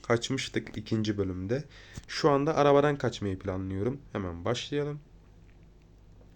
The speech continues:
Gün birden bakalım nasıl olacak, nasıl gidecek. Granny bizi salacak mı? Yoksa bizle mi uğraşacak? Hemen bakalım.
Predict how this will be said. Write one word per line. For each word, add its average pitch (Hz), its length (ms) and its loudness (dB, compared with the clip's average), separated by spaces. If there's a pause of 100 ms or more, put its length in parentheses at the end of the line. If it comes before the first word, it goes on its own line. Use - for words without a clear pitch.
(1600)
Gün 113 300 2
birden 117 380 2
bakalım 117 380 2
nasıl 120 220 0
olacak, 107 400 0
nasıl 110 280 -2
gidecek. 98 640 -6 (760)
Granny 110 380 2
bizi 107 140 -2
salacak 104 540 0
mı? 101 180 -6 (760)
Yoksa 101 500 -2 (760)
bizle 101 340 -2
mi 95 120 -2
uğraşacak? 90 560 -10 (120)
Hemen 101 300 -2 (720)
bakalım. 95 340 -2